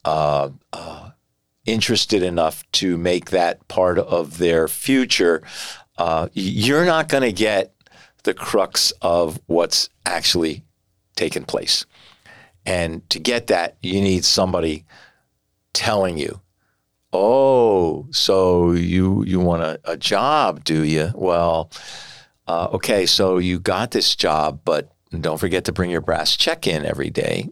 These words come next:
because if you don't show it to the guard, by the time you get to where you're supposed to be working, there's gonna be a discipline waiting for you, because you have to show your brass check." "Oh, uh,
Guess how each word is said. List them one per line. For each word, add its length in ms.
because 320
if 120
you 60
don't 240
show 360
it 140
to 100
the 80
guard, 560
by 120
the 60
time 280
you 80
get 200
to 100
where 180
you're 140
supposed 360
to 60
be 100
working, 460
there's 240
gonna 220
be 160
a 40
discipline 720
waiting 340
for 140
you, 320
because 280
you 60
have 160
to 80
show 200
your 140
brass 300
check." 240
"Oh, 420
uh, 340